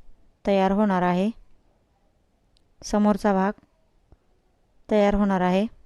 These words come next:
आता हे हुक बघा कसे लावलेत, पाच हुक लावायचे आहेत आपल्याला, त्यामुळे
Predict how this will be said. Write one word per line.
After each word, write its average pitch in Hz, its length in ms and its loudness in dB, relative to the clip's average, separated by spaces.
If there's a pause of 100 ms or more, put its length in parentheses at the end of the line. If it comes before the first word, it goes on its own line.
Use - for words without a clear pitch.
(1000)
आता 185 180 -2
हे 214 100 4
हुक 202 280 -2
बघा 196 220 2
कसे 190 300 -4
लावलेत, 180 400 -4 (1040)
पाच 208 240 2
हुक 233 160 0
लावायचे 190 380 2
आहेत 185 180 0
आपल्याला, 185 340 -2
त्यामुळे 190 420 0